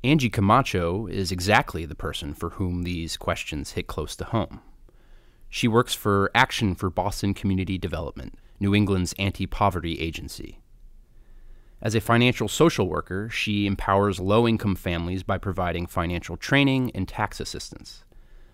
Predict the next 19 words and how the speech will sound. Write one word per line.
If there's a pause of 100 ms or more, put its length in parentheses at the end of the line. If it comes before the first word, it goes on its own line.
But
more
broadly,
she
is
a
community
organizer
in
Boston, (140)
addressing
issues
of
tenancy
preservation,
education,
and
health
access.